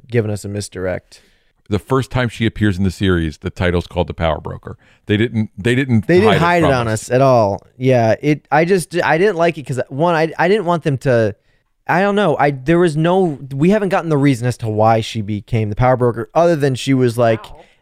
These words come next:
Speaker 1: expelled essentially from America,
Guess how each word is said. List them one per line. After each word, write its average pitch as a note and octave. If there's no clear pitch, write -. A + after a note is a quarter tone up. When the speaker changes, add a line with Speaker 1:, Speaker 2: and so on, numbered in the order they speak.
Speaker 1:
expelled B2+
essentially A2
from G#2
America, G#2